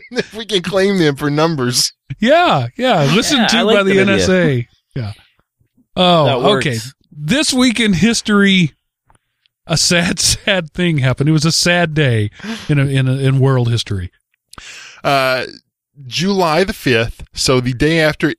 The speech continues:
Speaker 1: July fourth, Independence Day, 'cause, you know, we're developing our own language here at Element Opie.
Speaker 2: Yes.
Speaker 1: We have O S X ten, we have the gift gifs,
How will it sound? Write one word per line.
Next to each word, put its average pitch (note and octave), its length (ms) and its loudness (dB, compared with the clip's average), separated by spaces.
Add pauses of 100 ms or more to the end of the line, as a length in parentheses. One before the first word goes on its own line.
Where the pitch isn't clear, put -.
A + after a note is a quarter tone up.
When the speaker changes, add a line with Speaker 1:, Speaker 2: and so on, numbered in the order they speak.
(160)
Speaker 1:
July C3 420 0
fourth, B2+ 320 0
Independence B2+ 520 -4
Day, G2 360 -6
'cause, A#2+ 220 -8
you C3+ 60 -4
know, B2 340 2
we're B2+ 140 0
developing D3 420 0
our A#2 120 4
own C#3+ 220 2
language B2 420 -2
here G#2+ 220 0
at G2+ 160 -2
Element G2+ 360 -2
Opie. G#2+ 400 -2
Speaker 2:
Yes. A2 300 -2
Speaker 1:
We - 100 2
have A#2 240 -2
O C3+ 160 2
S - 200 -2
X A#2 300 -2
ten, C3 500 0 (280)
we B2+ 140 0
have A2+ 200 0
the A#2 80 -4
gift A#2+ 320 -2
gifs, G#2+ 420 -6